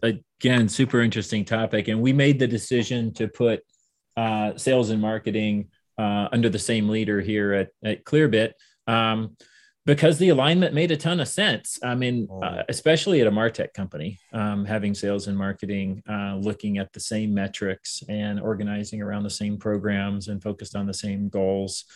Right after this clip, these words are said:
Speaker 1: uh, makes a ton of sense. But I, but I think it's more and more true for, for certainly every SaaS company, perhaps companies more broadly. I think, uh, a couple of things play into that. One is back to the, the shifts you were talking about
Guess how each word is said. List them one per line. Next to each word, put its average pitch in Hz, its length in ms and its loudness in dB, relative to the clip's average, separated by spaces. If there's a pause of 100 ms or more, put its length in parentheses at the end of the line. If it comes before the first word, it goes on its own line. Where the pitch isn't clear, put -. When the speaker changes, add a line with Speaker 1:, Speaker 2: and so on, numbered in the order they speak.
(220)
Speaker 1:
uh, 98 380 -2
makes 110 240 0
a 95 40 -6
ton 98 220 -6
of 95 80 -4
sense. 98 380 -6
But 113 180 2
I, 110 320 4 (320)
but 120 100 0
I 117 60 4
think 208 260 -4
it's 311 160 -2
more 127 200 0
and 113 100 0
more 113 180 0
true 117 360 -2
for, 107 600 -2 (320)
for 110 520 -2 (160)
certainly 180 340 2
every 98 220 0
SaaS 101 340 -4
company, 92 440 -8
perhaps 113 340 -8
companies 104 420 -6
more 95 120 -6
broadly. 98 580 -4 (280)
I 135 100 4
think, 151 420 0 (360)
uh, 120 240 0
a - 60 -16
couple 160 240 2
of - 100 -2
things 113 220 -4
play 110 300 -2
into 92 200 -6
that. 98 280 -6 (300)
One 143 280 0
is 110 460 -4 (400)
back 110 380 -4
to 123 260 0
the, 113 360 2
the 110 120 0
shifts 117 400 -2
you 120 100 -4
were 120 80 -2
talking 110 480 -4
about 101 380 -4